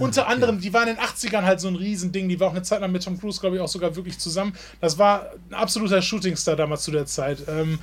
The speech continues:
Speaker 2: Alles
Speaker 1: die hat aber
Speaker 2: klar.
Speaker 1: jetzt auch viele Sachen hinter der Kamera gemacht und auch ein paar, paar Billo-Produktionen auch teilweise. Deshalb hätte sie vielleicht sogar auch da reingepasst, aber offensichtlich hatte sie dann keinen Bock.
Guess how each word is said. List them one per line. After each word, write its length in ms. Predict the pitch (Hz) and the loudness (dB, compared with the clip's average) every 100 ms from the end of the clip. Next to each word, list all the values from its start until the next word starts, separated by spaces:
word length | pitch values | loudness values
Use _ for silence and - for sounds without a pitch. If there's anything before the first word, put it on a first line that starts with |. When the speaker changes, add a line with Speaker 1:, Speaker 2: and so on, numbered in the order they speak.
| - | -6
Speaker 2:
Alles 140 | 165 | -2
Speaker 1:
die 60 | 180 | 2
hat 80 | 214 | 4
aber 80 | 233 | 4
Speaker 2:
klar. 60 | |
Speaker 1:
jetzt 120 | 226 226 | 4 2
auch 100 | - | -2
viele 220 | 240 226 | -2 -2
Sachen 220 | 226 196 | 0 0
hinter 180 | 247 277 | -2 -4
der 140 | 262 | -4
Kamera 320 | - 240 233 | -4 -2 0
gemacht 260 | 220 220 220 | 0 0 -2
und 100 | 202 | -2
auch 60 | 190 | -4
ein 140 | 185 | -2
paar, 220 | 202 185 - - | 0 -2 -4 2
paar 200 | 190 175 | 2 4
Billo-Produktionen 760 | 226 226 233 220 220 220 208 | 0 -2 -4 -4 -4 -6 -4
auch 180 | 185 208 | -4 -6
teilweise. 480 | - 202 196 202 180 | 0 0 2 2 0
Deshalb 260 | 190 202 196 - - | 2 2 2 -4 2
hätte 160 | 220 | 2
sie 80 | 226 | 2
vielleicht 240 | - 247 240 | 2 2 2
sogar 220 | 226 220 | 4 4
auch 60 | |
da 140 | 196 196 | 6 6
reingepasst, 640 | 226 233 170 156 175 - | 6 4 0 2 2 2
aber 140 | 170 185 | 0 0
offensichtlich 500 | 185 185 180 185 180 | 0 -4 -6 -6 -4
hatte 140 | 185 | -4
sie 100 | 180 | -4
dann 180 | 180 180 | -6 -4
keinen 320 | - 185 170 | -4 -2 0
Bock. 180 | 175 185 | 2 2